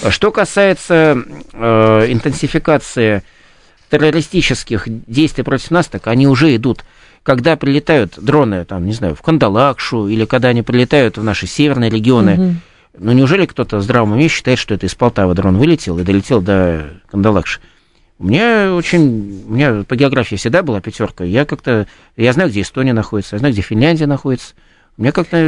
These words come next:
Speaker 1: в этом
Speaker 2: Вот
Speaker 1: плане
Speaker 2: об этом, э, как раз, да,
Speaker 1: Да.
Speaker 2: мы как раз об этом и говорим, что вопрос трансформации кризиса в
Speaker 1: Да.
Speaker 2: какую-то большую крупную войну,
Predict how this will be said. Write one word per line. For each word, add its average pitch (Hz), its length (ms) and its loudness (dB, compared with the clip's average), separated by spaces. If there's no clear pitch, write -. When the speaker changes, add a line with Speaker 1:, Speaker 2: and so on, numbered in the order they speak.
Speaker 1:
в 113 140 -6
этом 147 160 2
Speaker 2:
Вот - 60 6
Speaker 1:
плане 143 280 2
Speaker 2:
об - 60 -2
этом, 226 260 -4
э, 170 220 0
как - 200 -4
раз, 214 140 4
да, 185 220 4
Speaker 1:
Да. 113 140 4
Speaker 2:
мы 208 180 2
как 202 160 -4
раз 214 160 0
об 190 140 2
этом 175 220 2
и - 20 4
говорим, 185 380 4
что - 200 -6
вопрос 160 320 0
трансформации 170 1120 2
кризиса 214 760 2
в - 120 -2
Speaker 1:
Да. 147 280 2
Speaker 2:
какую-то 175 360 -4
большую 180 480 4
крупную 151 440 2
войну, 160 480 4